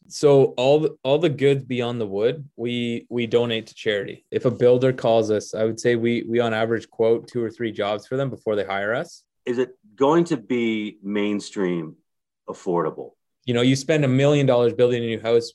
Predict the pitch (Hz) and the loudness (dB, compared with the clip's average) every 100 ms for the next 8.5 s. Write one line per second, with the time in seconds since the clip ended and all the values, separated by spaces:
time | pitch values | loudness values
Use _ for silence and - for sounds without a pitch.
0 | - 113 117 123 113 123 117 120 110 107 | -6 -4 -4 -6 -2 -2 -2 -4 -4 -4
1 | 113 113 110 104 - 110 104 117 110 98 | -4 -6 -10 -12 -10 -8 -4 -4 -4 -8
2 | 98 _ _ _ _ _ _ _ _ - | -12 _ _ _ _ _ _ _ _ -4
3 | 123 131 131 131 139 151 131 110 120 135 | 0 0 0 0 0 0 -2 0 0 0
4 | 143 143 151 139 117 110 - - 131 131 | -2 -4 -2 0 2 0 -4 -6 -4 0
5 | 156 160 156 147 135 127 127 113 - 127 | 2 4 4 4 4 4 4 2 -2 -6
6 | 117 117 113 110 107 - 117 117 - 117 | -2 -2 -4 -6 -10 -6 -4 -4 -6 -4
7 | 113 107 104 - 117 131 123 131 123 117 | -2 -2 -6 -10 -4 -2 -2 -2 -2 -2
8 | 113 - 113 110 | -6 -4 -2 -2